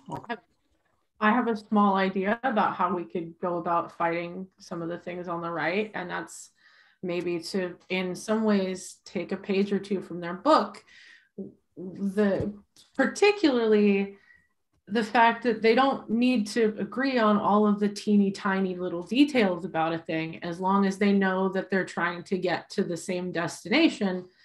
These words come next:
Speaker 2: they are more than willing to, "Well, we'll fight that out later." That's an important thing, I think. Um, I also, uh, I also think that, um,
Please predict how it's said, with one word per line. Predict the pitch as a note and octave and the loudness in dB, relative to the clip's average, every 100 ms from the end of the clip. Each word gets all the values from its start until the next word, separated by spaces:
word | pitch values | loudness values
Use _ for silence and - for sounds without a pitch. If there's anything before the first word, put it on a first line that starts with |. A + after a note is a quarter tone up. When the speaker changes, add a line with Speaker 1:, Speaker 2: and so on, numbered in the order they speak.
| _ - | _ 2
Speaker 2:
they | A3+ | 4
are | A#3+ | 6
more | A#3 B3+ | 6 4
than | B3 A3+ | 4 2
willing | A#3 A#3+ G#3+ G#3 | 0 2 4 2
to, | - G#3 G3+ | 4 4 4
"Well, | F#3 F3+ G3 F#3+ | 2 4 4 4
we'll | F3+ | 0
fight | - E3+ E3 | 2 2 2
that | D#3+ | 0
out | D#3 D#3 | 0 0
later." | F#3+ G3 E3 - - _ _ _ _ | 4 4 2 -8 -16 _ _ _ _
That's | G3 G#3 | 2 4
an | B3 | 4
important | G#3+ G#3 A3 G#3 F3+ - | 2 4 4 4 2 -2
thing, | B3+ G#3+ E3+ | 2 2 0
I | F3+ | -10
think. | - D3 C#3+ G3+ _ _ _ _ _ _ - | -10 -10 -10 -12 _ _ _ _ _ _ -6
Um, | E3+ D#3+ C#3+ C3 C3+ _ _ _ _ _ _ _ | -4 -2 -4 -10 -14 _ _ _ _ _ _ _
I | A3+ | 6
also, | A3 B3+ B3+ A#3+ A#3+ G#3+ G#3 | 8 8 4 2 2 0 0
uh, | A3 A3 G#3 G#3 - _ - | 4 8 6 4 -2 _ 0
I | A3+ | 6
also | C4+ E4 F#4+ | 6 6 4
think | F4 E4 E4 | 4 2 4
that, | D4+ - C4+ | 0 2 4
um, | B3+ A3+ G3 F#3 | 4 4 2 -2